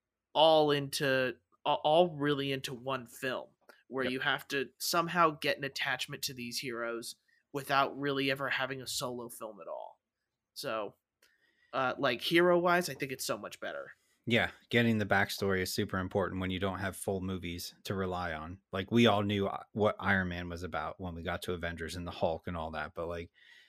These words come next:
Speaker 2: coming off the street as somebody who doesn't know much about superheroes, you would have no idea with the original movie, like,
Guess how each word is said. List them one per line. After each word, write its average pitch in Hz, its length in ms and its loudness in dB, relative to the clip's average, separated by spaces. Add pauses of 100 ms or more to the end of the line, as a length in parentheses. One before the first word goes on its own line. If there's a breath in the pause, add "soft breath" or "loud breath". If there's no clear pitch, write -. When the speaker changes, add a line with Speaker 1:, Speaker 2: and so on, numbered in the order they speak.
(540 soft breath)
Speaker 2:
coming 139 280 6
off 127 180 6
the 98 100 4
street 107 380 2
as 92 160 0
somebody 98 580 0 (140)
who 113 160 -2
doesn't 98 480 -2
know 92 280 0
much 101 280 0
about 104 260 2
superheroes, 117 600 2
you 117 80 4
would 120 100 2
have 101 160 4
no 92 180 0
idea 87 460 -2
with 87 180 -4
the 95 120 -2
original 87 340 -2
movie, 101 300 0
like, 85 280 -4